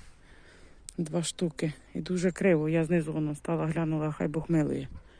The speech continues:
Угу. Скривила так, що капець.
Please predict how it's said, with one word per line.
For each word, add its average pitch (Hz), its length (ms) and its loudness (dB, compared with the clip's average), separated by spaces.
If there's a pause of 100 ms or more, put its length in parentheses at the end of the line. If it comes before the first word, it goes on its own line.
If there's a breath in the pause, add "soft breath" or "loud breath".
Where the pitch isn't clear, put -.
(4000 soft breath)
Угу. 190 460 2 (1500 loud breath)
Скривила 214 600 6
так, 226 240 4
що - 120 -4
капець. 180 560 0